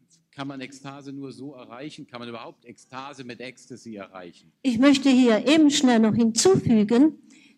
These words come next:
Speaker 2: dass wir, so sind ja die Studenten zu mir gekommen, als ich noch an der Universität war. Die sind, haben gesagt, „Wir haben das Zeug alles probiert und hinterher haben wir uns schrecklich schlecht gefühlt.“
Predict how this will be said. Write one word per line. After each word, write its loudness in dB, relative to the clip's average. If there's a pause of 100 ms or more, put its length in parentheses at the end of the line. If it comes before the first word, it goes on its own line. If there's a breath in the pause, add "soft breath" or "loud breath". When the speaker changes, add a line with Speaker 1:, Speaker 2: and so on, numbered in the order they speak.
(160 soft breath)
Speaker 2:
dass -2
wir, 0 (160)
so -4
sind 2
ja 0
die -8
Studenten -8
zu -8
mir -4
gekommen, -12
als -14
ich -16
noch -10
an -6
der -6
Universität -4
war. 2 (460 soft breath)
Die 6
sind, 8
haben 8
gesagt, 6
„Wir 6
haben 4
das 0
Zeug 2
alles -2
probiert 2
und 4
hinterher 6 (340 loud breath)
haben 4
wir 2
uns 2
schrecklich -4
schlecht 0
gefühlt.“ -6